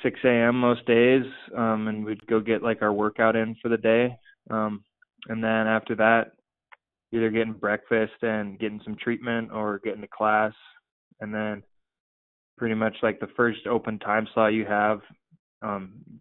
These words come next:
hop into the film room, get some film for the day. Um, hopefully get some lunch between, before practice. And then I usually would have a class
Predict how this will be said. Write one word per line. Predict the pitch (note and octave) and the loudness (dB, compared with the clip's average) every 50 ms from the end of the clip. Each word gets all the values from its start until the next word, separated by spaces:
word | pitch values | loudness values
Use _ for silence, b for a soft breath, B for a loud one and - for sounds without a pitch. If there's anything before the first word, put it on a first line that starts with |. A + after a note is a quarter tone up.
| _ - | _ -14
hop | - - G#2+ G2+ - A#2 | -4 -4 -4 -4 -2 -4
into | A2+ A2 G#2+ F#2+ | -6 -6 -6 -8
the | G2+ G2 - _ | -10 -12 -12 _
film | - G#2 G2+ G#2 G#2 | -8 -8 -6 -6 -6
room, | G#2+ G#2+ G#2+ G#2 G2+ G2 A2 _ - | -4 -4 -4 -6 -8 -12 -16 _ -12
get | - A2 - - | -12 -12 -10 -10
some | A2 G#2 - _ | -14 -14 -10 _
film | G#2+ A2 A2 A2 - | -6 -4 -4 -6 -4
for | - A#2+ | -2 -2
the | A2+ A2 | -2 0
day. | A2 A2+ A2+ A2+ A2+ G#2+ - _ _ _ _ _ _ _ _ _ _ _ _ _ _ _ _ _ _ _ _ _ - | 2 2 2 2 2 0 -4 _ _ _ _ _ _ _ _ _ _ _ _ _ _ _ _ _ _ _ _ _ -10
Um, | B2 A#2 A2+ A2 G#2+ G#2 _ b b b b b b b b b b _ _ _ _ _ _ _ _ _ _ _ _ _ | -8 -6 -6 -6 -8 -12 _ b b b b b b b b b b _ _ _ _ _ _ _ _ _ _ _ _ _
hopefully | - B2 A2+ - B2 B2 B2 A#2+ A#2 A#2+ - - _ | -8 -6 -2 2 4 4 6 6 4 2 0 -4 _
get | - D#3 - - | -2 -2 -2 -2
some | B2 A#2 A2+ | -4 -2 0
lunch | A#2 A2+ A#2 A#2+ A#2+ - - - - _ _ - | 2 2 0 0 -2 -6 -10 -12 -16 _ _ -10
between, | - - - D3+ C#3+ C3+ B2 - _ _ _ - | -8 -8 -4 -4 -4 -4 -4 -8 _ _ _ -18
before | C3+ A#2+ - - C3 A#2 - | -16 -16 -2 0 0 0 4
practice. | - C3 A#2+ A#2+ B2 A#2+ - - C3 C3 C3 B2 - - - - - | 6 8 8 8 8 6 6 4 6 6 4 2 0 -10 -18 -10 -8
And | B2+ A#2+ A#2+ A#2+ | -6 -2 0 2
then | A#2+ A#2+ A#2+ A#2+ A#2+ A#2 A2+ A#2 - - _ _ _ _ _ _ - | 2 4 4 4 2 0 -4 -8 -14 -20 _ _ _ _ _ _ -2
I | A#2 | 0
usually | A#2+ B2 A#2+ A#2 A2 A#2 A#2 A2+ | 2 2 2 2 2 2 2 2
would | G#2+ A2 G#2+ | 2 2 0
have | A2 G#2+ G#2 | 0 -2 -2
a | G2+ | -4
class | - - - A2 G#2+ G#2+ G#2 | -8 -4 -2 0 0 0 -2